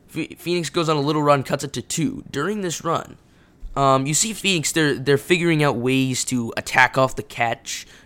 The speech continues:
create open threes. The Lakers' defensive intensity also definitely went down after that point,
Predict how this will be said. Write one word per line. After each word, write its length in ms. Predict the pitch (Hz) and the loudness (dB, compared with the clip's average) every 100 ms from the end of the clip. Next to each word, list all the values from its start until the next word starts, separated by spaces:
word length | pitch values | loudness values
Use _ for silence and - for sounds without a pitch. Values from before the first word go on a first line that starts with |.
| - | -14
create 340 | - 135 139 | -2 0 0
open 340 | - 131 135 123 | 0 -2 -2 -4
threes. 680 | 104 120 123 117 120 117 - - _ _ _ - | -4 -6 -4 -4 -6 -8 -12 -18 _ _ _ 0
The 80 | |
Lakers' 240 | 151 156 147 | 2 4 0
defensive 420 | 143 135 143 135 | -4 -4 -2 -2
intensity 440 | 127 139 123 127 | -4 -4 -4 -2
also 180 | 127 123 | -2 -2
definitely 400 | 120 120 120 120 | -2 -4 -4 -6
went 300 | 120 120 117 | -6 -6 -8
down 420 | 120 110 113 117 | -10 -8 -8 -8
after 400 | 117 113 113 - | -8 -10 -10 -10
that 300 | 117 120 117 | -8 -8 -8
point, 580 | - 117 117 117 113 - | -6 -2 -2 -4 -10 -16